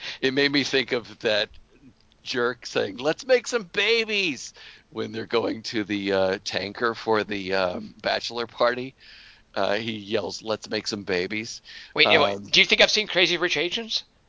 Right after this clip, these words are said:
Speaker 1: I thought you had.
Speaker 2: No, no, I have not. <laughs> But
Speaker 1: Oh.
Speaker 2: I, I love that you think I've seen it. I wanted to, but it's not something I got around to see. So I'm
Speaker 1: Uh,
Speaker 2: glad to hear
Speaker 1: really?
Speaker 2: that you were surprised by it, 'cause I definitely wanna see it.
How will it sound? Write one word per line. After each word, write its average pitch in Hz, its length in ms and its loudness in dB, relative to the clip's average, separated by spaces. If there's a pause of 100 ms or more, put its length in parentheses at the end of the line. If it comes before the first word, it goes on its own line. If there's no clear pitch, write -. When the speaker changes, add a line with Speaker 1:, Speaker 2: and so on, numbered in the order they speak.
(220)
Speaker 1:
I 170 80 0
thought 220 200 2
you 226 200 0
had. 143 200 4 (160)
Speaker 2:
No, 220 200 8
no, - 100 4
I - 80 8
have 156 120 6
not. 165 280 8
<laughs> - 60 4 (460)
But 240 140 2
Speaker 1:
Oh. 196 180 6
Speaker 2:
I, 190 100 8 (240)
I 196 100 6
love 226 200 6
that 233 80 2
you 196 80 6
think 196 140 8
I've - 60 6
seen 202 120 8
it. 175 100 6
I 175 40 10
wanted 190 440 4
to, 104 240 2
but 127 120 2
it's 131 140 -4
not 147 120 6
something 139 220 -2
I 131 60 2
got 127 140 8
around 120 240 4
to 113 60 -2
see. - 300 -2 (160)
So - 120 6
I'm 160 80 8
Speaker 1:
Uh, - 40 6
Speaker 2:
glad 160 140 10
to 160 60 2
hear - 100 8
Speaker 1:
really? 147 120 8
Speaker 2:
that 143 160 8
you 131 140 6
were 131 80 4
surprised 127 400 4
by 82 100 0
it, - 60 0
'cause - 100 0
I 160 60 6
definitely 185 300 2
wanna 131 180 2
see - 180 -2
it. 69 120 0